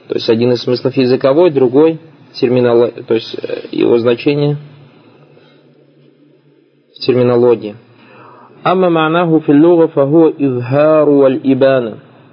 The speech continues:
То есть языковое значение слова и араб это как бы выявление,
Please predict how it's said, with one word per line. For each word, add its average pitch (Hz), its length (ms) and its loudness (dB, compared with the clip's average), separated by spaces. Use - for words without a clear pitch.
То - 80 -20
есть - 140 -18
языковое 120 520 0
значение 127 520 -2
слова 139 360 0
и 120 140 -2
араб 151 400 0
это - 240 -6
как 117 240 -2
бы 120 140 2
выявление, 120 960 2